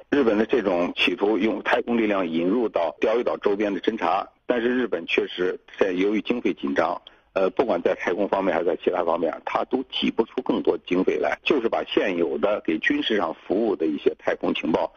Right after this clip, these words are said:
转移到海保厅来。那么在海保厅这个地方，它也只能提供有限的情报，它的卫星的过顶时间、间隔时间很长，它还是要大量的依靠美国的情报，另外一些就西方的商业卫星的一些情报。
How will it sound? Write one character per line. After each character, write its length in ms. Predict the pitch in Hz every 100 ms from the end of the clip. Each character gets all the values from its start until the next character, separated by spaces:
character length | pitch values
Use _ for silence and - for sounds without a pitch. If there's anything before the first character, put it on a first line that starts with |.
| - - -
转 240 | 90 90
移 80 | 104
到 120 | 101
海 200 | - 104
保 120 | -
厅 200 | - -
来。 220 | 113 69 - _ - _ 107
那 80 |
么 140 | 104 101
在 220 | - 92
海 180 | - 113
保 140 | 113
厅 200 | - 110
这 60 | 107
个 80 | 92
地 140 | 85
方， 200 | 78 76 -
它 160 | - 95
也 80 | 107
只 160 | 80
能 200 | 82 95 98
提 160 | -
供 200 | 101 92
有 160 | 87 78
限 160 | -
的 80 | 90 80
情 180 | 76
报， 180 | 82 80 _ - -
它 100 | 95
的 80 | 104
卫 180 | 123 98
星 160 | 113
的 80 | 110
过 180 | - 101
顶 180 | 80 80
时 160 | -
间、 240 | 87 98 92
间 220 | 98 98
隔 100 | 92
时 140 | -
间 120 | 90 98
很 160 | -
长， 320 | - 82 85 - -
它 260 | 113 120
还 260 | - 85 117
是 140 | -
要 100 | 107
大 200 | 87 -
量 180 | 92 98
的 120 | 82
依 120 | 85 95
靠 220 | - 90
美 240 | 80 78
国 240 | 76 90 120
的 240 | 98 -
情 180 | - 80
报， 200 | 85 -
另 180 | 104 113
外 160 | 95
一 140 | 85 95
些 260 | 98 92 -
就 120 | 80
西 260 | 73 - 110
方 320 | 101 101 104
的 300 | 85 82 78 -
商 240 | - 123 139
业 80 |
卫 160 | 95 76
星 180 | - 80
的 60 |
一 80 | 76
些 100 | - 71
情 180 | -
报。 180 | 73 78